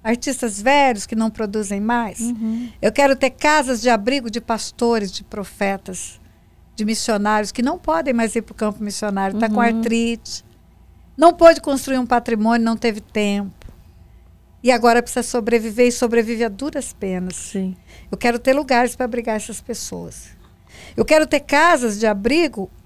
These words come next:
Speaker 1: pra prostitutas que deixam o prostíbulo e querem arrumar um trabalho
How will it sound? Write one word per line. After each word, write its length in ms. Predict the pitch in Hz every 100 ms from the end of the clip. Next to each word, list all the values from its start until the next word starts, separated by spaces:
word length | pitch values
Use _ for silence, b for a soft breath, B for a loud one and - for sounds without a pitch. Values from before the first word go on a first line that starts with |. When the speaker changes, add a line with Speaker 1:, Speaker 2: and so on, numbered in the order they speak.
| - - - -
Speaker 1:
pra 140 | 269
prostitutas 1500 | 269 - 349 330 - - - - 339 320 - 202 - - - - -
que 80 | 330
deixam 420 | 285 381 392 339
o 60 | 320
prostíbulo 720 | 285 269 - 349 285 254 254
e 80 | 269
querem 320 | - 302 302
arrumar 260 | 262 269 294
um 40 |
trabalho 640 | 269 254 220 262 269 208